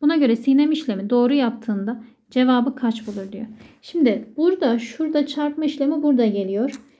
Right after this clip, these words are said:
İki basamak şuradan, bir basamak buradan, yani üç virgül burada kayacak. Yani şu kısımlarda bir yanlışlık yok.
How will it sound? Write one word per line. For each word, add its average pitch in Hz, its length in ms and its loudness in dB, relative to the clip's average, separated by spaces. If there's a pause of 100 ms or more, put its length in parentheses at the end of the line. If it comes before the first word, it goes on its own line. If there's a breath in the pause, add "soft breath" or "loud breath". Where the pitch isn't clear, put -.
(160 loud breath)
İki 320 200 -4
basamak 262 380 2
şuradan, 220 400 0
bir 285 160 0
basamak 226 440 -2
buradan, 247 200 -4
yani 285 280 2
üç 320 300 -6
virgül 277 320 0
burada 226 300 0
kayacak. 196 540 -8 (640 loud breath)
Yani 233 220 4
şu 330 220 -2
kısımlarda 220 560 0
bir 262 60 2
yanlışlık 247 560 0
yok. - 180 -4